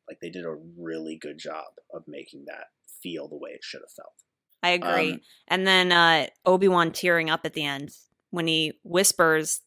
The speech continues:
Speaker 2: the name
Speaker 1: Yeah.
Speaker 2: Anakin, I was
Speaker 1: When
Speaker 2: like,
Speaker 1: he says
Speaker 2: "Oh my
Speaker 1: Anakin,
Speaker 2: God."
Speaker 1: dude, because he says
Speaker 2: <sighs>
Speaker 1: Anakin.
Speaker 2: Yep. And then,
Speaker 1: 'Cause that's
Speaker 2: and
Speaker 1: what he's
Speaker 2: then,
Speaker 1: thinking.
Speaker 2: and then Lord Vader opens his eyes.
Speaker 1: I mean,
Speaker 2: And we
Speaker 1: dude,
Speaker 2: get that
Speaker 1: that's
Speaker 2: Force
Speaker 1: like,
Speaker 2: connection.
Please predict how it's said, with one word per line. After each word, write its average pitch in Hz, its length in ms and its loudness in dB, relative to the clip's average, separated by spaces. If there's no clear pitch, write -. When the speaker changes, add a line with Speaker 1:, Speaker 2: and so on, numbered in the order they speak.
Speaker 2:
the 175 60 0
name 160 200 2
Speaker 1:
Yeah. 156 180 4
Speaker 2:
Anakin, 160 280 -2
I 160 160 4
was 180 180 0
Speaker 1:
When 180 80 -6
Speaker 2:
like, - 40 -4
Speaker 1:
he 107 60 0
says - 200 6
Speaker 2:
"Oh 220 160 12
my 175 180 6
Speaker 1:
Anakin, 95 360 -4
Speaker 2:
God." 240 720 12
Speaker 1:
dude, 98 400 -2
because 135 240 2
he 120 60 2
says 117 300 4
Speaker 2:
<sighs> - 0 -
Speaker 1:
Anakin. - 680 -4
Speaker 2:
Yep. 170 240 2
And 196 140 6
then, 202 100 10
Speaker 1:
'Cause 214 160 -2
that's 214 140 4
Speaker 2:
and 220 120 10
Speaker 1:
what 226 80 10
he's 320 100 12
Speaker 2:
then, 320 120 10
Speaker 1:
thinking. 349 240 -2
Speaker 2:
and 185 300 6
then 277 540 10
Lord 190 200 6
Vader 196 300 4
opens 208 320 0
his 220 100 -8
eyes. 254 480 -2
Speaker 1:
I 202 60 -6
mean, - 200 -2
Speaker 2:
And 208 100 4
we 226 100 6
Speaker 1:
dude, 226 80 4
Speaker 2:
get 247 80 8
that - 60 0
Speaker 1:
that's 262 200 6
Speaker 2:
Force 269 260 4
Speaker 1:
like, - 60 -8
Speaker 2:
connection. 196 640 0